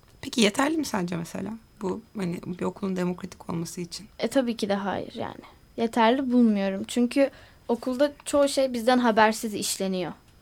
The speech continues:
Speaker 2: Ve bizim şikayetlerimiz de çoğu zaman kabul edilmiyor. Bizim sınıfımız mesela okuldaki tüm sınıflara hademe girerken bir tek bizim sınıfımıza girmiyor. Çünkü alt kattaymışız. Sanki biz orada yokmuşuz gibi davranıyor ve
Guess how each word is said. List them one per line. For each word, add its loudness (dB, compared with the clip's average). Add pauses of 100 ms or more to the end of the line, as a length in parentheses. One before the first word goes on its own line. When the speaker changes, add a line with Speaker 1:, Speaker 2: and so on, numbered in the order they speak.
(300)
Speaker 2:
Ve 6
bizim 6
şikayetlerimiz 4
de 2
çoğu 2
zaman 0
kabul 0
edilmiyor. -2
Bizim 0
sınıfımız -2
mesela -2 (360)
okuldaki 0
tüm 4
sınıflara 2 (160)
hademe 6
girerken 4
bir 8
tek 4
bizim 8
sınıfımıza -2
girmiyor. -6 (440)
Çünkü -8
alt 12
kattaymışız. 0
Sanki 2
biz 4
orada 10
yokmuşuz 10
gibi -6
davranıyor 2
ve 6